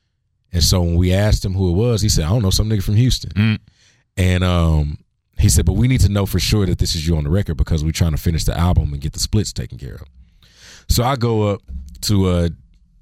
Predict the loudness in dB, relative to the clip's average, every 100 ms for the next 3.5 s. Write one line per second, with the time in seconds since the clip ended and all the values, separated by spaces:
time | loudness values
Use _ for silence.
0 | _ _ 0 2 2 2 2 2 0 -2
1 | -6 -10 -8 -4 -2 0 0 0 -2 -2
2 | -2 -4 -8 -14 -20 -18 -6 -2 0 0
3 | 0 0 0 0